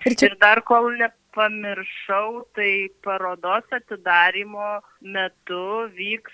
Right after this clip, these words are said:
Speaker 2: diskusija, kuriuose irgi dalyvaus Jūratė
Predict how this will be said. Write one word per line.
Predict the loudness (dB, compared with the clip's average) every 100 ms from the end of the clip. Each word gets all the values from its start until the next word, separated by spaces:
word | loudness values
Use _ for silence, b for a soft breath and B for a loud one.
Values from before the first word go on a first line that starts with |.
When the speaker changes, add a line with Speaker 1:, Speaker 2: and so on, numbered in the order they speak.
| -14
Speaker 2:
diskusija, | -8 -8 -8 -18 -2 -2 -2 -4 -2 2 2 0 _ _ -4
kuriuose | 0 4 4 2 0 2 2
irgi | 2 -2 -2 -8
dalyvaus | -8 -8 -8 -6 -6 -8 _
Jūratė | -16 -4 4 4 4 0